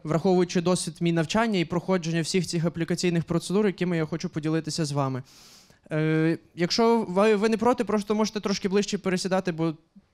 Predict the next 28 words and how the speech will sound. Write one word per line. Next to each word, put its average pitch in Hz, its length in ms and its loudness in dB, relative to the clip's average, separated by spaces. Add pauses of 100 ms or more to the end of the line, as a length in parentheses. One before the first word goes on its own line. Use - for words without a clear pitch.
(140)
зал 165 420 0
наполовину 165 500 -4
так 156 180 -6
заповнений, 160 420 -4
щоб 143 180 -10 (560)
краще 156 400 -4
видно 156 360 -2
було 147 200 2
чи - 100 -8
чути. 139 260 -4 (500)
Спочатку 233 380 -2
представлюсь. 208 500 0
Мене 202 160 2
звати 226 260 2
Роман 196 240 2
Фіщук. 190 460 -2
Я 190 120 4
от, 190 240 0
е, 175 240 4 (140)
про 185 120 0
кого 190 240 2
Авні 175 240 4
розказувала, 165 520 2
я 170 160 4
лікар, 170 500 0
практичний 175 600 -2
лікар, 190 360 0
лор. 156 320 2